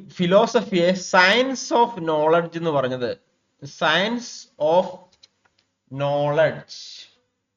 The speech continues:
എന്ന് പറഞ്ഞ ആരാണ്? science of knowledge എന്ന് പറഞ്ഞ ആരാണ്? ഫിച്ച് ആണ്. ഫിച്ച്, എഫ് ഐ ടി സി എച്ച്. ഫിച്ച് പറഞ്ഞാണ് science of knowledge.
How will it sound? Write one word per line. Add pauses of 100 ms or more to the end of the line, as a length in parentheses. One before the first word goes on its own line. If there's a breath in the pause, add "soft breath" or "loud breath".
(760)
എന്ന്
പറഞ്ഞ
ആരാണ്?
science
of
knowledge
എന്ന്
പറഞ്ഞ
ആരാണ്?
ഫിച്ച്
ആണ്.
ഫിച്ച്,
എഫ്
ഐ
ടി (460)
സി
എച്ച്.
ഫിച്ച്
പറഞ്ഞാണ്
science
of (140)
knowledge.